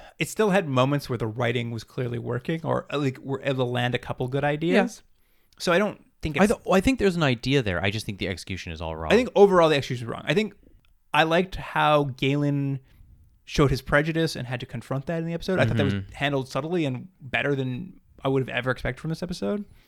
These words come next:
Speaker 1: And I, I liked the, I did like the blind girl heartbreak thing. It's kind of fun. It was kind of
Speaker 2: Yeah.
Speaker 1: interesting. The Dragoon thing was awkward and, like,
Speaker 2: You know what,
Speaker 1: wedged in,
Speaker 2: you know what I
Speaker 1: but
Speaker 2: think what it is, is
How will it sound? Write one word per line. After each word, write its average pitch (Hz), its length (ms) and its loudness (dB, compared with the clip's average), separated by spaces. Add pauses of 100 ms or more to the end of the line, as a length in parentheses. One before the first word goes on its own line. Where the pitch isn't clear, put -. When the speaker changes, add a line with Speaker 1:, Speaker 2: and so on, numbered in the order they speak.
(320)
Speaker 1:
And 135 400 -2 (640)
I, 254 80 2
I 269 160 4
liked 381 320 -2
the, 311 420 4
I 262 160 2
did 269 220 0
like 226 180 2
the 196 120 2
blind 151 360 0
girl 139 420 4 (760)
heartbreak 127 500 -2
thing. 127 200 -2
It's 147 100 -4
kind 160 200 -2
of - 40 -4
fun. 131 300 0
It 131 40 0
was 127 100 0
kind 117 120 2
of 107 60 2
Speaker 2:
Yeah. 120 40 0
Speaker 1:
interesting. 123 580 -4 (100)
The 165 100 0
Dragoon 185 400 6
thing 151 220 2
was 135 180 2 (100)
awkward 131 420 0
and, 120 100 -2
like, 123 240 -4
Speaker 2:
You 175 80 6
know 220 60 8
what, 247 80 4
Speaker 1:
wedged 113 160 -6
in, 127 260 -2
Speaker 2:
you 123 60 -2
know 185 80 2
what 208 60 2
I 190 40 -2
Speaker 1:
but 185 60 -8
Speaker 2:
think 156 180 -4
what 131 100 -4
it 104 120 -4
is, 101 200 -2
is 98 340 -4